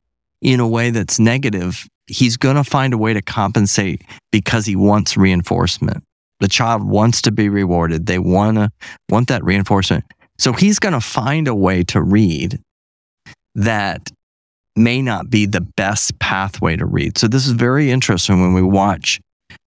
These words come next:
kids at an early age when they're learning to read, is there are two different types of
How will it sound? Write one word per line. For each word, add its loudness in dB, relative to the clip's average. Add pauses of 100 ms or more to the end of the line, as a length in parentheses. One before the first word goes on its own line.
(260)
kids 0
at -2
an -4
early 0
age -2
when 0
they're 0
learning 2
to -2
read, 0 (260)
is -2 (720)
there 0
are -2
two 2
different 0
types -2
of -2